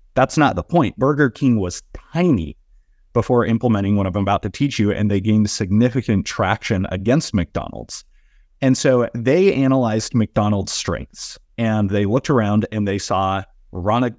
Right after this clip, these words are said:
Ronald McDonald, and they saw all the play places, and they saw Happy Meals.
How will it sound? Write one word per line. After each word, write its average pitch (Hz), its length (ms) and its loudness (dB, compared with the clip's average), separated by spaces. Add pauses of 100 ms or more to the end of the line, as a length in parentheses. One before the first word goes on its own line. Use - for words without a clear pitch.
Ronald 123 380 2
McDonald, - 560 -6 (360)
and 104 340 0
they 113 100 4
saw 117 280 2
all 117 160 0
the 123 80 2
play 120 340 0
places, - 680 -10
and 110 140 2
they 113 120 2
saw 117 540 0
Happy 151 420 -4
Meals. - 480 -12